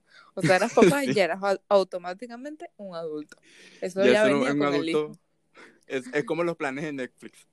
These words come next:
Speaker 2: Ya ser un adulto pro, un adulto premium.
Speaker 1: Es un adulto premium. Claro, yo eso para mí era como, "Guau, ¿cuándo yo llegaré a ser así?". Tal vez a los veinticinco. <laughs> No.
Speaker 2: <laughs> Sí, no.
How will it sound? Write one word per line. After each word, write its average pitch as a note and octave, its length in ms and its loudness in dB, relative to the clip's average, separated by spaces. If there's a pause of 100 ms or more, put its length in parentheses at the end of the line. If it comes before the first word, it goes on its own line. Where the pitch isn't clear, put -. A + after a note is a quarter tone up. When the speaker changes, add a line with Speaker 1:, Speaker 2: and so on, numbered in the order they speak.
Speaker 2:
Ya A#2+ 180 -6
ser C#3+ 180 -10
un D#3 100 -8
adulto D3 420 -8
pro, A#2+ 260 -8
un A#2 160 -10
adulto C3 380 -10
premium. A#2+ 380 -6
Speaker 1:
Es G#3+ 100 -2
un C4 160 0
adulto C4 360 -2
premium. E3+ 500 -4 (180)
Claro, G#3 420 6
yo F3+ 140 -4
eso G#3 180 -10
para A#3+ 220 -8
mí A3 60 -10
era A#3 120 -8
como, A#3 280 -12
"Guau, G#3 580 -8
¿cuándo F#3+ 340 -10
yo A#3 140 -8
llegaré B3 380 -6
a G3+ 40 -10
ser A3+ 220 -6
así?". A3 180 -8
Tal F#3+ 180 0
vez F#3+ 140 -2
a G#3 60 0
los C4+ 140 2
veinticinco. A#3 640 -6 (360)
<laughs> F#3 680 0
No. D3+ 220 -8 (100)
Speaker 2:
<laughs> D#3+ 500 -2
Sí, A#2 180 -2 (200)
no. A2+ 260 -4